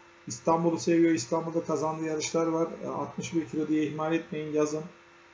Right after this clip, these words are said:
Üç numara Sabır Çiğ grubun kaliteli kısraklarından etkili olabilir. Dokuz numaralı Cüda yani tuta tuta geliyor. Arttıramıyor bazen. Bazen de arttırıyor.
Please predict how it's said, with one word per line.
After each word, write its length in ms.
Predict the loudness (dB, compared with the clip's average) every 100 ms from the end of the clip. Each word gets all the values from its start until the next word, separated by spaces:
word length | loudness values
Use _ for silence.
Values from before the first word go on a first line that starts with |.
| 0
Üç 240 | 2 4
numara 180 | 4 4
Sabır 300 | 6 6 6
Çiğ 260 | 4 6 8
grubun 320 | 8 6 2 2
kaliteli 540 | 2 2 4 4 4 0 -18 -20 -14
kısraklarından 840 | -6 0 2 2 2 2 0 -4 -6 -6
etkili 340 | -4 -2 2
olabilir. 500 | 2 4 4 4 4
Dokuz 360 | 0 2 2 4
numaralı 460 | 6 6 8 6
Cüda 500 | 4 6 8 8 4 -6 -20 -20 -20 -20 -6 0
yani 440 | 2 4 4 2 -2
tuta 280 | 4 4 4
tuta 180 | 4
geliyor. 440 | 6 8 8 8 6 0 -8 -2
Arttıramıyor 640 | -2 2 2 6 6 6
bazen. 340 | 6 6 6
Bazen 340 | 8 8 6 6
de 40 |
arttırıyor. 640 | 4 4 4 8 8 6